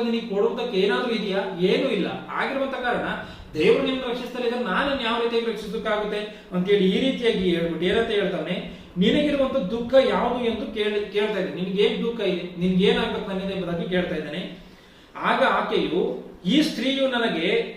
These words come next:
ನಿನ್ನ ಮಗಳನ್ನು ತೆಗೆದುಕೊಂಡು ಬಾ." ಅಂದ್ರೆ ಒಂದು ಸ್ತ್ರೀಯನ್ನು ತೆಗೆದುಕೊಂಡು ಬಂದಿದ್ದಾಳೆ. ಆಕೆ ಏನ್ ಹೇಳ್ತಾ ಇದ್ದಾಳೆ, ಆಗ, ಆಗ ಆಕೆಯು, "ಈ ಸ್ತ್ರೀಯು ನನಗೆ," ಅಂದ್ರೆ ಆ ಸ್ತ್ರೀ ನನಗೆ ಏನ್ ಹೇಳಿದ್ಲು ಅಂದ್ರೆ, "ನಿನ್ನ ಮಗನನ್ನು ತೆಗೆದುಕೊಂಡು ಬಾ, ನಾವು ಈ ಹೊತ್ತು ಅವನನ್ನು ತಿಂದು ಬಿಡೋಣ,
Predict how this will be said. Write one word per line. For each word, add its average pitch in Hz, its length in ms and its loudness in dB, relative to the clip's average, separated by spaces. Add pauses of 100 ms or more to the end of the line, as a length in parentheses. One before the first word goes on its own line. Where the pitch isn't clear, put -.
ನಿನ್ನ 214 200 2
ಮಗಳನ್ನು 233 460 4
ತೆಗೆದುಕೊಂಡು 233 560 0
ಬಾ." 196 540 2 (160)
ಅಂದ್ರೆ - 600 -2
ಒಂದು 196 160 -4
ಸ್ತ್ರೀಯನ್ನು 233 420 -4
ತೆಗೆದುಕೊಂಡು 208 380 -2
ಬಂದಿದ್ದಾಳೆ. 180 520 0
ಆಕೆ 208 300 -2
ಏನ್ 214 160 4
ಹೇಳ್ತಾ 226 180 0
ಇದ್ದಾಳೆ, 185 520 -2 (100)
ಆಗ, 175 240 2 (280)
ಆಗ 214 340 -2
ಆಕೆಯು, 175 800 0 (140)
"ಈ 220 180 2
ಸ್ತ್ರೀಯು 262 480 -2
ನನಗೆ," 196 760 -2
ಅಂದ್ರೆ 214 200 -4
ಆ 190 40 0
ಸ್ತ್ರೀ 220 240 -4
ನನಗೆ 208 320 -2
ಏನ್ 214 120 4
ಹೇಳಿದ್ಲು 196 360 0
ಅಂದ್ರೆ, - 520 -4 (400)
"ನಿನ್ನ 190 160 4
ಮಗನನ್ನು 214 420 2
ತೆಗೆದುಕೊಂಡು 240 480 0
ಬಾ, 214 160 2
ನಾವು 220 420 0
ಈ 247 300 -2
ಹೊತ್ತು 240 200 0
ಅವನನ್ನು 233 460 0
ತಿಂದು 226 220 -4
ಬಿಡೋಣ, 214 320 2